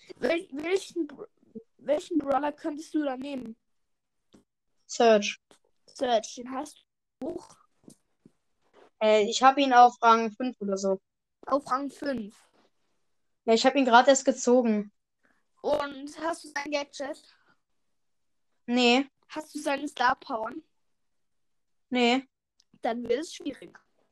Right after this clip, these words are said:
Speaker 2: Ja.
Speaker 1: Also man
Speaker 2: Äh, ich,
Speaker 1: müsste
Speaker 2: ich könnte Colt nehmen.
Speaker 1: Hast du den auf Star Power?
Speaker 2: Ja, und ich hab beide Gadgets.
Speaker 1: Nice, das ist gut.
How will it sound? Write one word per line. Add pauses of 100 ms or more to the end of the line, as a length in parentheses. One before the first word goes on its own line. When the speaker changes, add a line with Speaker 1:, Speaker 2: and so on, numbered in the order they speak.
(1400)
Speaker 2:
Ja. (300)
Speaker 1:
Also
man
Speaker 2:
Äh,
ich,
Speaker 1:
müsste
Speaker 2:
ich
könnte
Colt
nehmen. (220)
Speaker 1:
Hast
du
den
auf
Star
Power? (1300)
Speaker 2:
Ja,
und
ich
hab
beide
Gadgets. (100)
Speaker 1:
Nice,
das
ist
gut.